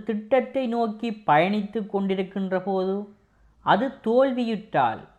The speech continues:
பயணிப்பதற்காக மாற்று திட்டங்களை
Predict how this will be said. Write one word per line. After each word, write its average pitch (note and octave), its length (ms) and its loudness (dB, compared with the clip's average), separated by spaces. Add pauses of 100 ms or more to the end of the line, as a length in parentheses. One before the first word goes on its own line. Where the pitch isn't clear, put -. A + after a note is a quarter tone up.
(400)
பயணிப்பதற்காக F3+ 1400 0
மாற்று G3 540 -2 (120)
திட்டங்களை G#3+ 720 -2